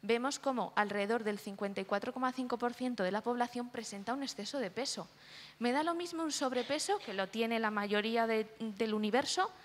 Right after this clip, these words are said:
que una obesidad que a lo mejor ya hay que estar un poco más pendiente de buscar cuál es. Señores, es mucho. Estamos hablando de un exceso de peso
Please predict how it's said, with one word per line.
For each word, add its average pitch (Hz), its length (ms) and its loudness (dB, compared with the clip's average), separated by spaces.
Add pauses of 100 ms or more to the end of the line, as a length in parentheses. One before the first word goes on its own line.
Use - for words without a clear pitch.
(160)
que 214 140 2
una 226 220 4
obesidad 240 500 2
que 254 100 -4
a 208 40 0
lo 196 80 -2
mejor 190 340 -2
ya 226 280 2 (600)
hay 214 160 2
que 226 80 -2
estar 220 260 2
un 208 120 0
poco 214 240 0
más 208 220 0
pendiente 214 440 0
de 262 100 2
buscar 208 380 -4
cuál 185 240 0
es. - 240 -8 (640)
Señores, 196 680 -8 (520)
es - 160 -8
mucho. 208 400 -4 (480)
Estamos 190 360 -6
hablando 247 460 -2 (1600)
de 220 380 0 (240)
un 254 180 -2 (100)
exceso 262 420 -2
de 233 100 0
peso 220 380 -6